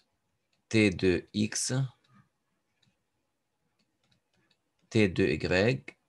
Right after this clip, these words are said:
On écrit directement les composantes, OK ? Plus T trois vecteur est égal à T trois Y, parce qu'on n'a pas X composante. On a juste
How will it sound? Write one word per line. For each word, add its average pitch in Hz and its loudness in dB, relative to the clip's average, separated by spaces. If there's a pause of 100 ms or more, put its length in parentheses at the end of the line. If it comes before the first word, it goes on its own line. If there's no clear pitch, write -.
On 101 2
écrit 117 2
directement 113 4
les 113 4
composantes, 104 0
OK ? - -2 (880)
Plus 127 0 (840)
T 160 6
trois 107 2 (1040)
vecteur 117 2 (680)
est 110 0
égal 104 4 (500)
à 90 2 (220)
T 98 4 (540)
trois 101 2
Y, 127 2 (180)
parce 196 -2
qu'on 98 0
n'a 98 2
pas 127 2
X 110 -2
composante. 82 -4 (640)
On 98 2
a 101 4
juste 123 -2